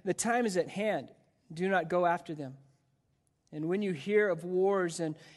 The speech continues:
and tumults," political turmoils or revolutions, "do not be terrified, for these things must first take place, but the end will not be at once."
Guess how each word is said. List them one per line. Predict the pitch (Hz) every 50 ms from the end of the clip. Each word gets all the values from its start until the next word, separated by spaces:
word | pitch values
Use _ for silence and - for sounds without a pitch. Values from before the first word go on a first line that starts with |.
| -
and | - 165 165 156 - -
tumults," | - 208 202 202 202 190 170 156 143 147 - - - - - _ _ _ _ _ _
political | - 160 156 165 170 160 - 165
turmoils | 156 - - 165 165 165 156 151 151 151 147 143 139
or | 143
revolutions, | 143 147 151 143 147 139 139 135 135 - 151 143 151 156 - - _ _ _ _ _ _ _ _ _ _ _ _ _ -
"do | 151 175 196 214
not | 214 202 196 175 165
be | 156 180 175
terrified, | 165 - 185 180 175 175 170 - 180 156 143 147 156 _ _ _ _ _ _ _ _ _ _ _ _ _ _ _ _
for | - 165
these | 160 196 208 190 - -
things | - 196 196 196 185 165
must | 170 175 170 170 - -
first | - 185 185 185 175 - - - - - _ _
take | - 196 190 175 180 -
place, | - - 175 170 160 151 - - - - - _
but | - 185 180
the | 190 170 -
end | 190 202 208 214 208 190 175 - - - - _
will | - 170 180 180 175 165
not | 170 160 160 170 175 180 180 175 160 170 170
be | 170 160 151
at | -
once." | 160 156 156 156 147 131 123 - - - -